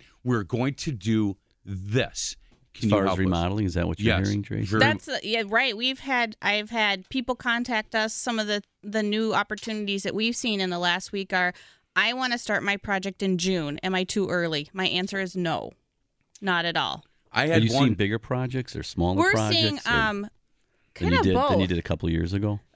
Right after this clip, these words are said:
Speaker 3: We're seeing both. Um, you know, people are looking at doing their smaller hall bathrooms now, which we have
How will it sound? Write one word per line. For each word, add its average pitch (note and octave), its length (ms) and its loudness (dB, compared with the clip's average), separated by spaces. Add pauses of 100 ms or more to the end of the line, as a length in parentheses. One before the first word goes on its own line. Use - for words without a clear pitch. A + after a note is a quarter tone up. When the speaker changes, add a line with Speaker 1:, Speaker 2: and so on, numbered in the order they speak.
Speaker 3:
We're F#4+ 160 0
seeing G4 380 2
both. B3+ 420 2
Um, A3 400 0 (320)
you C#4+ 100 -2
know, C4 300 0 (160)
people D4 300 0
are G#3+ 600 2
looking A#3 460 -2
at A3 160 -2
doing A3 400 0
their G#3 200 0
smaller G#3+ 640 0
hall G#3+ 280 0
bathrooms G3+ 640 -2
now, G3+ 300 2
which G#3 360 -4
we G3+ 420 -4
have F3+ 560 -2